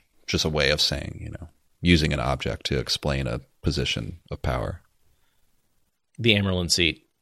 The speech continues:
Speaker 1: Yeah. It's not the chair that's powerful. <laughs>
Speaker 2: And yet it also describes the chair.
Speaker 1: Yeah.
Speaker 2: The, the, it's the chair, the office, and the person, the Amyrlin seat.
Speaker 1: I'm nodding. Court of Shandar sounded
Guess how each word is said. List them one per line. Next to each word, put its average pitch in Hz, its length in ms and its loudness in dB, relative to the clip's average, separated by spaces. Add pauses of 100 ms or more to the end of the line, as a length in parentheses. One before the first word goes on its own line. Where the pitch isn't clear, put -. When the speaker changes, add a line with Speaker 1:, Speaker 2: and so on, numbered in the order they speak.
Speaker 1:
Yeah. 71 300 2 (1300)
It's - 140 -8
not 101 180 6
the - 60 -14
chair 95 360 8
that's 73 160 -2
powerful. - 600 -4 (200)
<laughs> - 100 -2 (1040)
Speaker 2:
And 151 120 10
yet 180 180 10
it 143 200 10
also 175 360 10
describes 156 540 4
the 147 80 -2
chair. - 400 0 (720)
Speaker 1:
Yeah. 135 300 8 (240)
Speaker 2:
The, 117 280 8
the, 113 300 4
it's - 180 4
the 123 100 2
chair, 143 320 4
the 127 120 4
office, 110 360 2
and 104 160 2
the 92 60 -2
person, - 480 -4 (120)
the 87 80 0
Amyrlin 85 380 -2
seat. 80 280 2 (560)
Speaker 1:
I'm 82 80 0
nodding. 76 340 4 (400)
Court 135 240 8
of 113 100 6
Shandar 98 560 6
sounded 92 480 4